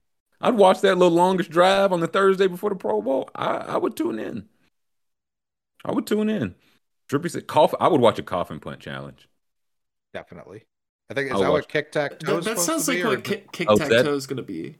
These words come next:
Speaker 1: Okay, man, let's see. Yeah, each team, each team's kicker, punter, and long snapper compete in a giant tic-tac-toe competition that showcase their respective skills. First team to complete a, it's like, connecting line of three squares or hit five squares total will be declared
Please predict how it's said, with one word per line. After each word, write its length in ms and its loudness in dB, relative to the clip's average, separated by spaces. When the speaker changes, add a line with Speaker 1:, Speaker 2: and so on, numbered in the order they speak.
Speaker 1:
Okay, 240 4
man, 180 -2
let's 160 -4
see. 300 0
Yeah, 180 -4
each 240 -2
team, 920 -2
each 120 -2
team's 180 2
kicker, 320 0
punter, 260 0
and 120 2
long 240 2
snapper 560 -6
compete 280 -2
in 60 -4
a 60 -4
giant 560 -2
tic-tac-toe 520 -2
competition 480 -6
that 60 -8
showcase 380 -2
their 120 -2
respective 480 -2
skills. 480 -10
First 240 2
team 200 2
to 60 0
complete 520 0
a, 580 4
it's 100 -14
like, 140 -8
connecting 460 0
line 260 0
of 80 -6
three 260 -2
squares 380 2
or 40 0
hit 220 0
five 280 2
squares 340 0
total 320 0
will 80 -4
be 80 -4
declared 640 -4